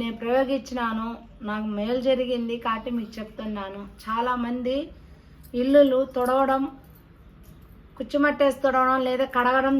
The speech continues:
జరుగుతుంది. కడగడం అంటే కేవలం మైలు పోతుందని, మురికి పోతుందని మనం అనుకుంటాం. కానీ మురికైతే పోతుంది, కానీ మైలు పోవాలన్నా, ఇంట్లో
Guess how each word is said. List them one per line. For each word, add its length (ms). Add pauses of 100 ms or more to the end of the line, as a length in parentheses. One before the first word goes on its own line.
జరుగుతుంది. 580 (720)
కడగడం 480
అంటే 200 (120)
కేవలం 560
మైలు 320
పోతుందని, 580 (120)
మురికి 340
పోతుందని 560
మనం 240
అనుకుంటాం. 520 (1040)
కానీ 400 (1500)
మురికైతే 560
పోతుంది, 400
కానీ 180 (120)
మైలు 320
పోవాలన్నా, 640 (160)
ఇంట్లో 280